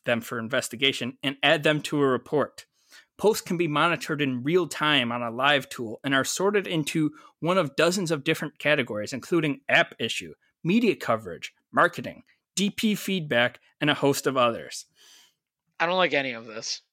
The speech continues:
Speaker 2: I, I especially don't like that we started off with capture posts.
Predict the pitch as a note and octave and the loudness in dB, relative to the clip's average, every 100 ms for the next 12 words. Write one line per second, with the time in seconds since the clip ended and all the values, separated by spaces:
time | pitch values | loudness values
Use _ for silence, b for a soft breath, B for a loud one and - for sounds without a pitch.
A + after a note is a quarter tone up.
0 | - G#3 A3 G#3+ G3+ - C4+ - B3+ G#3+ | 0 2 4 2 2 2 2 4 0 2
1 | F3 F3+ E3 E3 D#3 D#3 C#3 C3+ - D#3+ | 2 2 2 2 2 -2 -4 -4 -2 -4
2 | D3 D3 C#3+ D3 _ _ - C#3+ D3 D3 | -2 -4 -4 -10 _ _ -6 0 0 -2
3 | - C#3+ A#2+ - A#2 G#2 - - - | -4 -6 -8 -16 -18 -12 -10 -6 -8